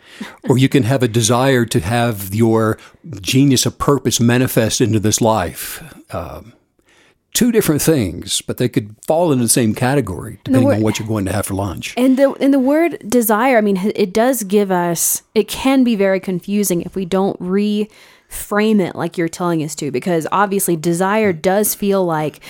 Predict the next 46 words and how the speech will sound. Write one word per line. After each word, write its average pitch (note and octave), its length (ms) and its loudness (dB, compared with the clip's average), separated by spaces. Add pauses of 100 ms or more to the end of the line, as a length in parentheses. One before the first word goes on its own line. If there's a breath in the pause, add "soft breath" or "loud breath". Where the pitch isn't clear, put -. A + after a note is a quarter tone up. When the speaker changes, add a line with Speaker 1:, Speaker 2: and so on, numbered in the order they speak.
(120)
Speaker 1:
because, A#3 220 4
I - 80 -4
mean, G3+ 320 -2
somebody C4+ 420 2
can A3 360 0
have A3 300 0
a G3 80 2
desire F3 760 0 (360)
to G#3 180 0
be F#3+ 260 2
in E3 380 0
a E3+ 80 -4
car F#3+ 320 0
accident. - 680 -6 (440)
Speaker 2:
Mm-hmm. G#2 100 -6
Speaker 1:
That's G#3+ 300 2
possible. G3+ 720 -4
And, G#3 200 2
Speaker 2:
Mm-hmm. - 60 -4
Speaker 1:
and G3+ 160 0
just A#3 280 -2
even F#3+ 240 0
saying G#3+ 400 2
that - 180 -4
sounds E3+ 320 -2
strange A3+ 640 0 (400 loud breath)
because A3+ 320 2
we A#3+ 120 2
are D4 200 0
taught, - 440 -2
taught F#3+ 300 0
that F3 140 0
it's E3 120 -2
a E3 80 2
wish, E3 600 -2 (280 soft breath)
it's F3 200 -6
a E3 60 -2
want. E3 600 -4 (360 soft breath)
And G3 200 2
that's G3 280 0
not G#3 500 0
what F#3 160 0
it D#3+ 80 -4
is. D#3+ 380 -2
I E3 40 -2
mean, D#3+ 360 -2